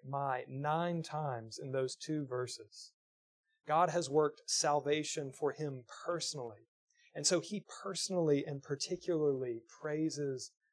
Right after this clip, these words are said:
God. Now, through the next section of this psalm, David praises God in a very interesting way.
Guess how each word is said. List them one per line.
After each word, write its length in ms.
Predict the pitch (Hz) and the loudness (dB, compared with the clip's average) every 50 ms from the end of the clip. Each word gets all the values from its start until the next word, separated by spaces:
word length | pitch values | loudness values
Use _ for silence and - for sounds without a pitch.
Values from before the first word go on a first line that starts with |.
| _ _ - | _ _ -2
God. 240 | 127 117 117 107 101 - - _ _ _ _ _ _ _ _ _ _ _ _ _ _ _ _ _ _ _ - _ - - - _ _ _ _ _ _ _ _ _ _ - | -2 -2 -2 -2 -6 -12 -18 _ _ _ _ _ _ _ _ _ _ _ _ _ _ _ _ _ _ _ -20 _ -20 -20 -20 _ _ _ _ _ _ _ _ _ _ -4
Now, 420 | 190 180 190 185 175 170 156 160 - - 165 160 - | -4 0 2 6 8 8 8 6 4 -2 -6 2 4
through 140 | 196 190 | 4 6
the 100 | 156 175 | 6 6
next 320 | 170 180 208 247 - - - | 4 4 2 2 4 4 4
section 380 | - 175 170 170 - - 190 | 6 4 2 2 2 4 4
of 120 | 170 151 131 | 4 4 6
this 240 | 135 135 - - - | 6 6 6 6 6
psalm, 400 | - 165 165 151 135 127 123 131 151 139 | 6 6 4 4 2 2 0 -4 0 2
David 400 | 147 156 170 190 180 190 143 - | 6 6 6 8 6 4 4 2
praises 600 | - - - 151 160 170 165 143 160 147 123 117 | -2 -2 2 4 4 4 4 2 0 0 0 0
God 340 | 117 123 120 123 123 127 | 2 4 6 6 4 4
in 100 | 131 135 | 2 0
a 40 | 127 | -2
very 440 | 117 113 131 127 135 139 135 131 139 - | 0 2 4 4 6 6 4 4 2 -2
interesting 600 | 143 131 131 - - - - - - 135 127 123 123 | -4 -4 -2 -2 0 0 0 0 0 -2 -2 2 4
way. 200 | 143 147 123 | 4 4 4